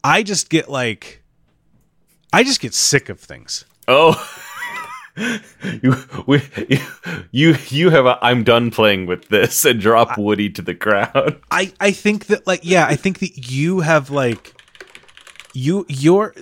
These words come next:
Speaker 1: your
Speaker 2: I look at a
Speaker 1: interest rate
Speaker 2: thing
Speaker 1: on
Speaker 2: and s-
Speaker 1: things grows.
Speaker 2: I look at a
Speaker 1: And
Speaker 2: thing
Speaker 1: my interest rate depreciates.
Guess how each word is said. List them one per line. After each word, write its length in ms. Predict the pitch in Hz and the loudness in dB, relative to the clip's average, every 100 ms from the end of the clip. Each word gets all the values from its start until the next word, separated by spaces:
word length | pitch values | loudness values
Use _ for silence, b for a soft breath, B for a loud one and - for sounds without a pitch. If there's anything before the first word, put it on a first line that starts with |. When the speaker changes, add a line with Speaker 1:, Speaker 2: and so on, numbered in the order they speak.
| - _ | -20 _
Speaker 1:
your 480 | 165 135 156 185 190 | -4 2 4 4 4
Speaker 2:
I 160 | 151 208 | 4 4
look 160 | 226 | 4
at 60 | 208 | 4
a 120 | 180 | 4
Speaker 1:
interest 140 | 151 127 | 4 4
rate 300 | 139 127 127 | 4 4 2
Speaker 2:
thing 40 | - | 0
Speaker 1:
on 160 | 131 123 | 2 4
Speaker 2:
and 80 | 123 | 2
s- 100 | - | 0
Speaker 1:
things 480 | 131 123 113 101 - _ | 0 -2 -4 -6 -8 _
grows. 760 | - 127 117 98 92 - - - B B - | -8 0 0 0 -4 -6 -6 -8 B B 0
Speaker 2:
I 140 | 147 | 2
look 260 | 175 165 160 | 2 0 2
at 60 | |
a 20 | 135 | 2
Speaker 1:
And 120 | 135 | 4
Speaker 2:
thing 160 | 123 113 | 2 4
Speaker 1:
my 200 | 165 170 | 4 4
interest 500 | 170 156 156 - 151 | 2 2 0 0 0
rate 280 | 131 127 | 0 -2
depreciates. 920 | 120 120 - 120 - 104 - - 113 | -6 -4 -2 -4 -4 -8 -12 -10 -6